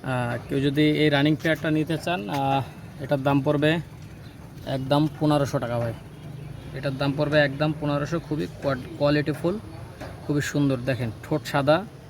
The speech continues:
চোখটাও দেখবেন, এবং, আহ, পায়ে হচ্ছে নখগুলোও সাদা। নিঃসন্দেহে এই পেয়ারটা কালেক্ট করতে পারেন। দাম পড়বে, আহ, only পনেরোশো টাকা ভাই, only পনেরোশো টাকা, সারা বাংলাদেশব্যাপী ডেলিভারি দেওয়া সম্ভব।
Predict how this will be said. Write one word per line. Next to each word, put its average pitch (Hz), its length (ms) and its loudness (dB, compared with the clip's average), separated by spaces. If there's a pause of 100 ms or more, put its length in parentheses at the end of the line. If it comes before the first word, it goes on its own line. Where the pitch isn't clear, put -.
(500)
চোখটাও 151 320 4
দেখবেন, 147 400 4 (600)
এবং, 139 360 2 (500)
আহ, 127 280 0 (160)
পায়ে 147 260 8
হচ্ছে 147 380 2
নখগুলোও 143 540 4
সাদা। 120 300 -4 (1000)
নিঃসন্দেহে 147 460 4
এই 147 60 4
পেয়ারটা 147 300 2
কালেক্ট 143 260 -2
করতে 151 200 -6
পারেন। 151 240 -2 (540)
দাম 139 220 2
পড়বে, 143 280 0
আহ, 131 920 -4
only 160 340 4
পনেরোশো 135 360 0
টাকা 117 180 -6
ভাই, 117 120 -8 (460)
only 151 380 4
পনেরোশো 151 360 0
টাকা, 160 220 -2
সারা 147 240 4
বাংলাদেশব্যাপী 147 600 2
ডেলিভারি 139 380 2
দেওয়া 131 140 2
সম্ভব। 117 320 -2